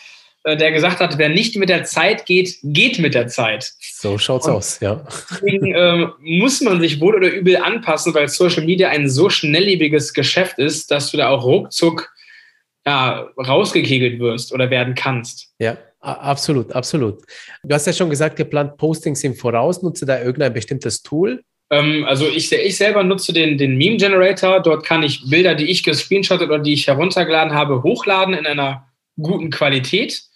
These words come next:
Speaker 2: Ja.
Speaker 1: Und, ähm, der Meme Generator lässt mir dann die Möglichkeit, f-, äh, Textfelder zu platzieren, wo ich sie möchte.
Speaker 2: Ja.
Speaker 1: Verschiedene Schriftarten.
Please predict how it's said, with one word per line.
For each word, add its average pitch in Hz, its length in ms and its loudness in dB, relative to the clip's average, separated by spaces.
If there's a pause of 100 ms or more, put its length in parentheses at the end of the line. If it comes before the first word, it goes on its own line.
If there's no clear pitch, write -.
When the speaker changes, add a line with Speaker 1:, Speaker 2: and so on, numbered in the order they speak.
(140)
Speaker 2:
Ja. 139 500 0
Speaker 1:
Und, 165 200 -6
ähm, 156 360 0 (100)
der 139 140 0
Meme 175 220 2
Generator 165 680 0 (220)
lässt 156 320 -4
mir 151 140 -2
dann 151 180 2
die 147 80 0
Möglichkeit, 151 640 0
f-, - 280 -16
äh, 135 200 -2
Textfelder 190 800 0
zu 190 160 0
platzieren, 175 540 0
wo 156 100 -2
ich 156 160 -4
sie 143 100 -2
möchte. 185 520 0 (100)
Speaker 2:
Ja. 147 160 2 (180)
Speaker 1:
Verschiedene 151 320 -2
Schriftarten. 160 800 0